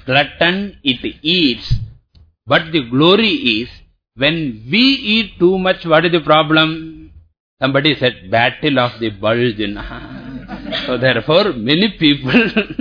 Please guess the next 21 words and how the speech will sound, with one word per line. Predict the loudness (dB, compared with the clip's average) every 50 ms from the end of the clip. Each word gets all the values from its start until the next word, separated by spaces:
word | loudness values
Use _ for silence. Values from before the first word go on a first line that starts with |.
| -8 -8 -12 -16 -18 -18
<laughs> | -18 -20 -14 -14 -14 -14 -14 -18 -18 -18 -18 -20 -20 -20 _ -4
are | -2 2 2 4 4 2 0 -2 0
battling | 0 2 2 2 0 -2 -10 -2 0 0 0 0 -2 0 2
with | 0 0 0 -4 -12 -6 -6 -6 -6 -4 -8 -8 -8 -8 -16
<laughs> | _ _ _ -20 -20 -20 -20 _
the | -2 0 0 0 0 -4 -4
bulge. | 0 2 2 4 2 2 0 -2 -4 -6 -8 -10 -12 -2
Bulge | 0 2 2 2 2 2 2 2
na | 2 2
anartha, | 2 0 -2 -2 -2 -2 -2 -2 -6
Madhya | -6 -8 -8 -4 0 0 0 0 -2
Pradesha | -6 -2 -2 0 0 2 2 2 2 0 2 2 2 4 4 2 0 0 -2 -8 -14 -8
grows. | -6 -4 -2 0 0 0 0 -2 -2 -4 -6 -8 -10 -12 -16 -16 -16 -10 -10 -10 -10 -10 -14 -18 -20 -20 _ _ _ _ _ _ _ _ _ _ _ _ _
But | 0 0 0 0 -2
what | 0 0 0 2 2
is | 0 0 0 0
the | -2 -2
uniqueness | 0 2 2 2 4 4 4 4 4 2 -2 -2 -2 0 2 0 0 -2 -2
of | -2 -2 -2 0 -2
the | -4 -2
wolf? | -2 -2 -2 0 0 0 0 -2